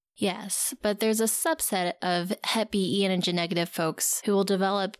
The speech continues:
pre-core or basal core promoter mutations in the stop codon regions of the Hep B genome that's integrated into the patient's hepatocytes.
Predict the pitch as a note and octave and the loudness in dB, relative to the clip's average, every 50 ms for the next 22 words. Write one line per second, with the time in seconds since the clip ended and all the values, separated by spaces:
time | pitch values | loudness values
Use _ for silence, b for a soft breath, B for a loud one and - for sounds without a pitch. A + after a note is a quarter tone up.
0 | _ - - B3+ B3 A#3+ - - - G3 F#3 F3+ F3 E3+ E3+ - - - D#3+ E3 | _ -4 0 0 0 0 0 0 0 2 2 4 4 2 2 0 0 0 0 2
1 | E3 E3+ E3+ - - G3+ G#3 G3+ - G3+ F#3+ - - F#3+ F3+ F3 - F#3+ F3+ F3+ | 2 0 0 0 2 2 2 2 2 0 -2 0 0 0 0 2 2 2 2 4
2 | F3+ F#3 F3+ F3+ E3+ E3 F3 E3 E3+ E3 - E3 F3 F3 - - - - - - | 4 4 2 2 0 0 2 0 0 0 -2 -2 -2 -2 -2 -2 -2 -2 -2 -2
3 | F#3+ - - E3+ F3 F3 E3+ - - F#3+ F3 F3 - - - F#3 F3 E3+ E3 E3+ | -2 0 0 0 2 2 0 0 -2 -2 -2 -2 -2 -2 0 0 2 2 2 2
4 | E3 E3 E3 D#3+ - - - E3 E3 - D#3+ F3 - E3+ F3+ F3+ D#3+ E3 - - | 2 0 0 0 -2 -2 -2 0 0 -2 -2 -4 -2 -2 -2 -2 -2 -4 -4 -6
5 | C#3 - - - D3+ D#3 D3+ D3 D#3 E3+ F3+ - - F#3 F3+ - - A#3+ A3+ A#3 | -6 -4 -2 -2 0 0 0 0 0 0 -2 -2 -2 -6 -4 -4 -2 0 0 0
6 | A3 G#3+ G3+ F#3+ F#3 F3+ F3+ F3+ - F3 - - F#3+ F#3 - E3 D#3 - - - | 2 2 2 2 2 2 0 0 -2 -4 -2 0 0 0 0 -2 -4 -4 -4 -4
7 | G3+ G#3 G3+ F#3 F#3 - - - - G#3+ - - - | -2 -2 -2 -4 -6 -6 -6 -6 -6 -4 -4 -4 -4